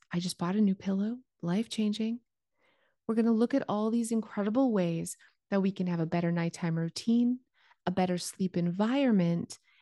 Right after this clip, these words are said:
and make a doctor's appointment so that you can rule out any underlying medical conditions. If you do these three things,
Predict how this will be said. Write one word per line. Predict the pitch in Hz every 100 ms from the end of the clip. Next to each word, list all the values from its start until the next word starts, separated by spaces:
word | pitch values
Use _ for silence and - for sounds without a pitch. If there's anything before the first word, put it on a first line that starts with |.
| -
and | 185 190
make | 208 262
a |
doctor's | 254 202 196 196 185
appointment | 185 - 165 - 165 - - - -
so | - 190
that | 190
you | 196
can | 196 196 190 190
rule | 208 233 247 233
out | 190 185 -
any | 175 185 180 - -
underlying | 190 190 214 220 196 185 185 180 180
medical | 175 175 180 190 185
conditions. | 175 165 156 - - - - - -
If | 190 208
you | 214
do | 196 233 247
these | 277 269
three | 220 226 226
things, | - - 185 165 - -